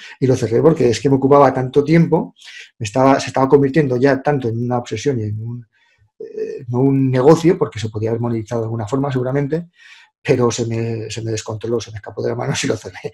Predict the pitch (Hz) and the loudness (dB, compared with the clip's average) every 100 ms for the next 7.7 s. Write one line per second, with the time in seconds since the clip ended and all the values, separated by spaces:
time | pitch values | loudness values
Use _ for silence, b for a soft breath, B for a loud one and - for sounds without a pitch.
0 | - - - 135 120 120 120 113 110 113 | -10 -12 -10 -6 -4 -2 0 0 -2 -8
1 | - - - 135 151 147 156 165 156 147 | -18 -18 -4 2 4 4 4 4 4 4
2 | 160 147 170 - b b - - 143 135 | 4 2 -2 -4 b b -4 2 2 2
3 | 143 147 143 160 160 156 214 _ b b | 2 2 4 4 4 2 -4 _ b b
4 | b _ 127 127 123 120 135 147 151 127 | b _ -2 0 0 2 2 2 2 2
5 | 127 131 131 131 147 147 139 120 113 110 | 2 2 0 4 4 4 4 2 2 0
6 | 110 120 135 131 123 120 113 110 107 110 | -2 0 2 2 2 2 0 -2 -8 -12
7 | _ 117 117 - 151 156 170 | _ -12 -12 -2 0 0 -4